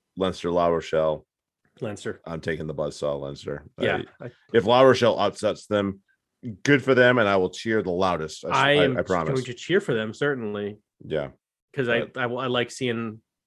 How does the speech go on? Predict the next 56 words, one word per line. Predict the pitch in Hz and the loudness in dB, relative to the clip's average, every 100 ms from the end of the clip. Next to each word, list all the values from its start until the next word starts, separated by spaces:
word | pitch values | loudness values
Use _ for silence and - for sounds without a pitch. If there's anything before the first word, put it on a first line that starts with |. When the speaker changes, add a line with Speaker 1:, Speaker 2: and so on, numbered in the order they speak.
| _ _ _ | _ _ _
Speaker 2:
you | 135 | -8
know, | 104 104 - | -6 -8 -10
an | 110 | -10
underdog | 104 110 110 104 107 107 _ _ _ | -8 -8 -6 -4 -4 -8 _ _ _
take | - 113 139 | -8 -4 -4
it, | 143 | -4
Speaker 1:
Mm-hmm. | |
Speaker 2:
but | 143 | -6
at | 131 | -6
the | 135 | -10
same | - 147 123 | -4 -4 -2
time, | 127 127 120 - - _ _ | -2 -2 -4 -14 -20 _ _
I'm | 143 | -4
gonna | 120 | -4
appreciate | - 120 - 110 | -4 -8 -8 -10
the | - | -10
fuck | - 92 101 | -10 -8 -8
out | |
of | 92 | -10
Leinster. | 95 92 - 95 92 _ _ _ - | -10 -14 -12 -14 -14 _ _ _ -12
Speaker 1:
Yeah, | 76 69 67 - | -8 -6 -8 -8
Speaker 2:
Their, | 107 | -6
Speaker 1:
that | 90 | -6
Speaker 2:
their, | 107 85 | -6 -6
Speaker 1:
team | |
is | 80 | -6
Speaker 2:
the | 101 | -6
way | 101 | -6
Speaker 1:
just | 98 | -6
Speaker 2:
they | |
Speaker 1:
humming. | 82 71 | -6 -6
Speaker 2:
play. | 98 92 _ _ _ _ _ - | -6 -10 _ _ _ _ _ -14
Speaker 1:
Mm-hmm. | 78 95 | -8 -2
Speaker 2:
Can | 277 | 2
we | |
get | 285 | 2
Leinster | 147 139 - 117 | 2 -2 -4 -4
versus | 117 - | -4 -6
Crusaders? | - - 107 107 107 - - _ _ _ _ | -12 -8 -6 -6 -8 -12 -20 _ _ _ _
Speaker 1:
That'd | - 131 | -6 -6
be | 120 | -6
fun. | 80 | -4
Speaker 2:
Please. | 120 113 - _ _ _ _ _ - - _ _ _ _ | -4 -6 -12 _ _ _ _ _ -20 -20 _ _ _ _
Please. | 147 139 127 | -6 -2 -2
Speaker 1:
I'm | 104 95 - _ _ | -2 -4 -12 _ _
in. | 80 95 | -10 -6
Yep, | 104 _ | -6 _
let's | 87 80 92 | -12 -8 -2
go | 98 | 2
do | 101 | 4
it. | 90 - _ _ | 2 -2 _ _
Speaker 2:
Maybe | 131 131 | -2 2
Speaker 1:
World | 113 | 6
Rugby, | 120 117 | 6 4
get | |
Speaker 2:
Saracens | 95 | 2